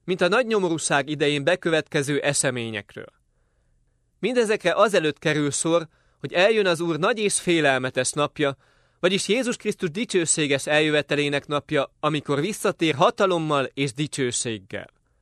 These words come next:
De mindenki megmenekül a nagy nyomorúság idején, aki segítségül hívja az Úr nevét, mert a Sion hegyén és Jeruzsálemben lesz a menedék az Úr ígérete szerint, és azok menekülnek meg, akiket elhív az Úr.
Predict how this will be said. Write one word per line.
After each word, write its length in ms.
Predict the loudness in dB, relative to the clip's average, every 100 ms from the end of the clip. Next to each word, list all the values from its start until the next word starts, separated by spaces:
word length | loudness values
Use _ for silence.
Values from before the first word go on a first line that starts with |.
| _ _ _ _ _ _ _ _ _ _ _ _ _ _
De 100 | 0
mindenki 500 | 2 2 2 2 0
megmenekül 800 | 0 2 2 0 0 0 -2 -2 _ _
a 80 | -4
nagy 200 | 0 0
nyomorúság 640 | 0 -2 -2 -2 0 0
idején, 380 | 0 0 0 -2 _
aki 200 | -8 -2
segítségül 720 | 2 2 2 -4 0 2 2
hívja 340 | 0 0 2 2
az 100 | 2
Úr 160 | 0
nevét, 400 | 2 2 2 0 -4 _ _ _ _ -2
mert 180 | 0 2
a 80 |
Sion 360 | 0 2 2 2
hegyén 360 | 2 4 2 2
és 200 | -2 0
Jeruzsálemben 760 | 2 2 2 4 4 2 0 2
lesz 240 | 0 0
a 60 | 0
menedék 500 | 2 2 2 -2 -2
az 180 | -4 0
Úr 160 | 0 0
ígérete 640 | -2 -2 2 2 2 0
szerint, 420 | -2 0 -2 -4 _ _ _ _ _
és 120 | -8 2
azok 340 | 4 4 2
menekülnek 640 | 2 2 2 0 2 0
meg, 260 | 0 -2 -2 _
akiket 420 | -4 -2 0 0 4
elhív 500 | 4 4 2 0 0
az 160 | -2
Úr. 340 | -6 -14 -18